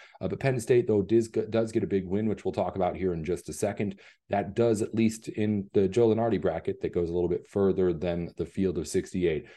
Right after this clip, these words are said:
put Penn State back in the conversation, as he likes to put it. Not even in the first four out or next four out, but Penn State's at least starting to claw their way back there after a big win over Illinois.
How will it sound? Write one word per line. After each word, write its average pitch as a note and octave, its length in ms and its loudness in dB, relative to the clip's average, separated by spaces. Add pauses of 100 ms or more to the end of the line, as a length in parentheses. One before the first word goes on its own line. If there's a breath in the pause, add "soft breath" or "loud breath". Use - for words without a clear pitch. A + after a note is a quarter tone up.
(140 loud breath)
put D#3 180 4
Penn B2 160 -2
State A2 300 -4
back G#2+ 240 -8
in B2 240 -6
the A2 80 -6
conversation, G2 880 -4 (400)
as F2 300 -4 (120)
he F#2+ 160 0
likes C#2 240 -4
to - 80 -8
put D#2 160 -6
it. - 140 -14
Not A2 180 -2
even A2+ 160 2
in G#2 120 2
the F2+ 40 0
first G2 380 2
four G2+ 280 2
out F#2+ 280 0
or D#2+ 80 -2
next D#2 260 -10
four B2 240 2
out, B2 320 0
but F2+ 120 -2 (520 soft breath)
Penn C3 160 0
State's B2+ 240 2
at - 60 -8
least B2 340 -2
starting B2 460 2
to - 100 -10
claw G#2 240 2
their G#2 80 2
way G2 140 2
back F#2 240 -4
there E2+ 120 -2
after D2+ 200 -2
a D#2 40 0
big D#2 200 -2
win D#2 180 -4
over D2+ 260 -4
Illinois. D2 500 -6